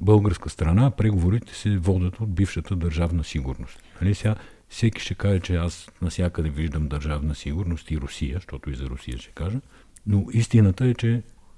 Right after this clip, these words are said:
Каракачанов, който е тарана, така да се каже, на, а, тая патриотарска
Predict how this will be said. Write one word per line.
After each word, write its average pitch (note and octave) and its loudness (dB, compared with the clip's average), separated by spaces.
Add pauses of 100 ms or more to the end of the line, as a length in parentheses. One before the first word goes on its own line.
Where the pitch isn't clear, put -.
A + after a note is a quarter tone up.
Каракачанов, G2 2
който F#2+ 0
е F#2+ 2 (120)
тарана, E2+ 4
така - -8
да D2 -2
се - -12
каже, D2+ -4
на, D2 -2 (420)
а, E2 0
тая E2 0
патриотарска D#2+ -2